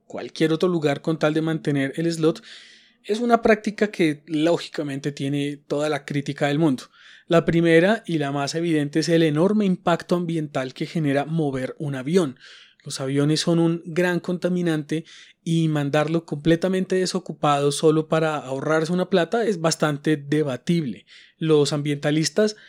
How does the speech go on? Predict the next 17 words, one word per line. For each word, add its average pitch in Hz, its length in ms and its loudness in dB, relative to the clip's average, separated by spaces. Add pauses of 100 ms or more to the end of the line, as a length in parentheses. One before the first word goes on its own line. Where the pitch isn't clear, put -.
(160)
han 165 300 -2
pedido 175 440 2
a - 20 0
las 175 140 0
autoridades 143 760 0
aeroportuarias 151 920 0
y 147 40 -8
de 143 60 -6
transporte 147 580 -2
de 170 60 -2
Inglaterra 170 520 -2
que - 100 -6
tomen 135 320 -4
cartas 156 480 -2
y 156 60 -10
que 147 260 -2
disminuyan 147 760 0